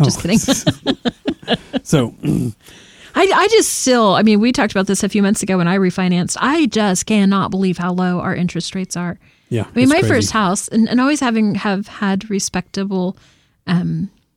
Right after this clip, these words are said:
Speaker 1: credit scores, our first, my first mortgage was over eight percent.
Speaker 2: It was eleven and a half.
Speaker 1: Oh my gosh! And now, like, we think about that, and I just wanna throw up. Like,
Speaker 2: I'm like,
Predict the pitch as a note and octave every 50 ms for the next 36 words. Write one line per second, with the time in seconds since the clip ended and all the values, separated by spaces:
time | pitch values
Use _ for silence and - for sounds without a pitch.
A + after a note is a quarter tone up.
0 | _ _ - - A#3 A#3+ G#3+ F#3+ E3 D3 C3+ - - - _ _ - - - -
1 | F3+ E3 E3+ F3 F3 F3 - - - - _ _ _ _ _ _ - A3+ C4+ C4
2 | - B3 B3 B3+ B3 - - - - - D#3 G#3 A3 A3+ - - B3 C#4+ - -
3 | A#3 G3+ F#3 F#3+ F#3 F#3 F#3 F#3 E3+ D#3 - E3+ F#3 F#3+ E3 - - A3 - G3
4 | - C#4+ B3+ G3+ - G3+ F#3+ G#3 G3+ F3 D#3 C3 A2 A2+ A#2+ A#2 A#2 B2 A#2 A2+
5 | A2+ A#2 B2+ C3+ C3 - - - C4+ C4+ D4 C#4 A3+ G3 E3 D3+ D#3+ F#3 F3+ F#3
6 | F#3+ G#3+ B3+ G#3+ D#3 D3+ D#3+ - - G#3+ G#3+ A#3+ B3 A#3+ G#3+ G3+ G3 - - G3+
7 | G3 - B3+ C#4 C4 G#3 F#3+ - F3 D#3+ - - F#3 G3 B3 - - - B3+ G3
8 | - - F3+ F3 F3 G#3 G#3 D#3+ - - - - E3+ E3 C3 B2+ B2+ B2 G#2+ G2+
9 | F#2